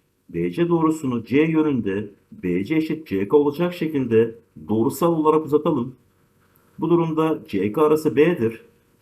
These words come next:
B ile K noktasını birleştirelim. B K C ikizkenar üçgen olur ve taban açıları K K olsun.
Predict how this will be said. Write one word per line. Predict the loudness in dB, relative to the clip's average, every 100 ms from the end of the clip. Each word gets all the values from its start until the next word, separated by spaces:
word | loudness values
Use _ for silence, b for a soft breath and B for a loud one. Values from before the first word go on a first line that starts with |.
| _ -20
B | 0 4 4
ile | 2 0 0
K | 0 0
noktasını | -2 -6 -4
birleştirelim. | 0 0 2 0 0 -2 -6 _ _ _ _ _ _ _ -4
B | -2 0
K | 2 2
C | 2 -2 -4 -12 -14
ikizkenar | -8 -8 -2 -2 -2
üçgen | -4 0
olur | 0 0 -4 -14 _
ve | -8 -6
taban | -2 -2 -2
açıları | -4 0 2 2 0
K | 0 0
K | 0
olsun. | -2 -2 -4 -10